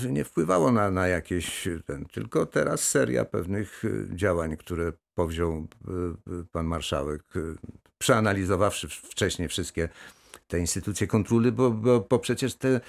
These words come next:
te sprawy sztuki i, i w-, pewnego smaku i jakiegoś stylu i tak dalej, jeśli chodzi o, o działalność artystyczną, nie decydują o utrzymaniu, prawda, wysokiej oceny dyrektora. Przecież decydują przede wszystkim,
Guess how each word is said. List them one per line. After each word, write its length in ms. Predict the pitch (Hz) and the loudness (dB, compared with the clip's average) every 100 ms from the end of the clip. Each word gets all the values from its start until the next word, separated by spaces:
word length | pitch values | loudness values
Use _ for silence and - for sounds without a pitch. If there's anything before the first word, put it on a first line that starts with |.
| - - - - _ _ | -16 -16 -18 -20 _ _
te 140 | 120 | 2
sprawy 580 | - 131 131 120 123 107 - 113 | 4 6 6 6 4 2 -2 0
sztuki 880 | - - 165 175 - 135 123 113 110 113 107 | -2 6 6 6 2 4 6 6 4 2 0
i, 420 | 107 107 110 104 104 | 0 2 2 2 0
i 60 | |
w-, 420 | 90 98 104 98 87 | -2 -2 -2 -2 -2
pewnego 400 | 98 82 101 98 | 0 2 2 4
smaku 600 | 95 151 170 165 - 127 | 4 6 6 4 4 4
i 260 | 104 98 95 98 107 92 | 4 0 0 0 2 2
jakiegoś 480 | 95 101 92 107 | 2 0 2 2
stylu 460 | - - 156 143 117 | 2 6 6 8 6
i 100 | 104 | 4
tak 200 | 107 98 | 0 2
dalej, 460 | 104 117 127 120 113 | 2 4 6 6 4
jeśli 220 | 104 110 | 2 0
chodzi 400 | 117 107 95 110 | 2 2 2 2
o, 200 | 107 107 | 4 4
o 80 | 101 | 4
działalność 360 | 110 110 101 | 4 4 4
artystyczną, 640 | 104 101 101 110 - 123 | 2 2 -2 0 2 4
nie 160 | 123 135 | 6 6
decydują 640 | 143 143 175 233 196 113 | 4 4 4 8 8 8
o 160 | 98 95 | 6 4
utrzymaniu, 680 | 98 - 110 110 101 107 104 - - _ | 0 0 4 4 4 0 -2 -12 -20 _
prawda, 320 | 92 92 92 95 92 92 95 | -4 -2 -2 -2 -2 -4 -6
wysokiej 600 | 92 92 98 107 87 92 | -4 -2 2 2 2 0
oceny 400 | 85 - 87 87 | 2 0 2 0
dyrektora. 580 | 78 82 - 87 82 90 | 0 -4 -2 -2 0 -2
Przecież 440 | 92 92 90 87 | -4 -6 -4 -4
decydują 600 | 95 104 107 104 104 101 | 0 -2 0 0 2 2
przede 320 | 90 98 85 | 0 -4 -2
wszystkim, 420 | 87 87 - 90 | -4 -6 -4 -4